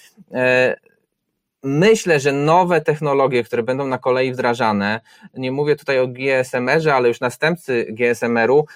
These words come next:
również mają warstwę, e, łączności dla pasażerów, czyli, e, wraz z budową infrastruktury, m, telekomunikacyjnej, tej bezprzewodowej na kolei, rzeczywiście pojawi się, e, też szybki internet,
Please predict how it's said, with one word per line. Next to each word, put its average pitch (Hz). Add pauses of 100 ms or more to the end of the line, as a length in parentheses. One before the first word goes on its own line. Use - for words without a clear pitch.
również 156
mają 147
warstwę, 135
e, 120
łączności 131
dla 123
pasażerów, 123
czyli, 110
e, 98 (1300)
wraz 147 (100)
z 117
budową 127
infrastruktury, 123 (420)
m, 113
telekomunikacyjnej, 120
tej 113
bezprzewodowej 117
na 120
kolei, 113 (400)
rzeczywiście 117 (200)
pojawi 120
się, 110 (300)
e, 104
też 110
szybki -
internet, 104